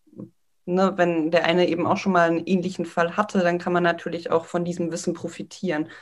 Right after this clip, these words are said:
und ja, das ist auf jeden Fall von Vorteil und das nutze ich auch sehr gerne, wenn man mal, ja,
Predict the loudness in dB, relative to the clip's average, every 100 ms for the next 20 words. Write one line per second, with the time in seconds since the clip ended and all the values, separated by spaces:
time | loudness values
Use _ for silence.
0 | -20 -10 -8 -8 -12 -20 _ -20 -6 -4
1 | -4 _ -10 -8 -8 -4 -4 -4 -8 -4
2 | -2 -2 -4 -6 -6 -4 -6 -6 -6 -6
3 | -8 _ -10 -6 -4 0 0 0 -2 -2
4 | -2 -2 0 0 -2 -6 -10 _ -8 -6
5 | -6 -4 -4 -4 -8 -18 -20 -20 -20 -20
6 | _ 4 8 8 4